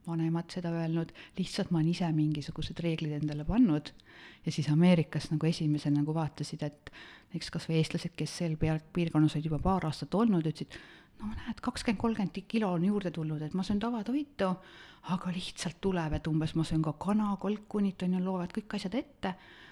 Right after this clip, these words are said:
Siis oli tunne, et, hm, et seal peab nagu midagi olema.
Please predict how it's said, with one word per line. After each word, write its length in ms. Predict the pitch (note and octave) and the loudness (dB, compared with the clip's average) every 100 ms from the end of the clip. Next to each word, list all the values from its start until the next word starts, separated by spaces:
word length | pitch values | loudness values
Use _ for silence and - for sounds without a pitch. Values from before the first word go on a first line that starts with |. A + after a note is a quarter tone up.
| - - - | -20 -20 -12
Siis 120 | - | -6
oli 100 | E3+ | -4
tunne, 300 | F3 E3 D3 | 0 0 0
et, 140 | - - - | -4 -2 2
hm, 300 | - F#3 - - - | 4 4 0 -10 -16
et 140 | E3 - | -16 -12
seal 260 | - F#3 | -6 -6
peab 380 | G3+ A3 G#3 E3+ | -2 0 4 4
nagu 180 | D3+ D3 | 4 0
midagi 320 | D3+ C#3+ D3 | -2 -2 -6
olema. 320 | D3 C#3+ C#3 | -6 -4 -6